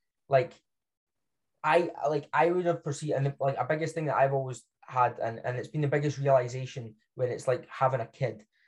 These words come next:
Like, back when you were s-, like, when you didn't have kids and stuff, you'd be like, "No, I'll still be able to stay on track and doing that." Like, no shit, that, that shit changes your life. You have to change and adapt.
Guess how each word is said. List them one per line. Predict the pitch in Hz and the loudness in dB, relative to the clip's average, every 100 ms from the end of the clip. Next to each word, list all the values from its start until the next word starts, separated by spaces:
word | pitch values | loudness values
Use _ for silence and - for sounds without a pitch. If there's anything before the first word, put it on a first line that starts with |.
| - | -4
Like, | 123 - _ _ _ - | -4 -4 _ _ _ -4
back | 135 151 156 - - | 4 4 4 0 -4
when | 160 156 143 | -2 -2 -2
you | 139 | -2
were | 127 | -2
s-, | - - | -6 -4
like, | 127 107 123 | -2 -2 -4
when | 123 | -4
you | 117 | 0
didn't | 127 127 | 0 2
have | 131 - | 0 0
kids | 117 117 | -4 -6
and | 123 | -6
stuff, | 131 - | -6 -6
you'd | 117 | -4
be | 120 | -4
like, | 165 | -4
"No, | 151 | -6
I'll | 147 | -4
still | 156 185 | -4 -4
be | 165 | -2
able | 123 | -4
to | |
stay | 123 120 | -6 -6
on | 107 | -4
track | - 117 - | 0 -2 -2
and | 110 | -10
doing | 113 | -8
that." | 120 107 | -4 -2
Like, | 127 139 | -4 -4
no | 151 | -8
shit, | - 117 | -6 0
that, | 135 135 - | 2 2 0
that | 135 - | -4 -4
shit | - - | -8 -6
changes | 143 147 139 | -2 0 0
your | 131 127 | 0 0
life. | 135 127 | 0 0
You | 123 | -4
have | 123 - | -4 -4
to | 139 | -8
change | 135 131 | -6 -6
and | 120 | -4
adapt. | 117 127 120 | 2 2 2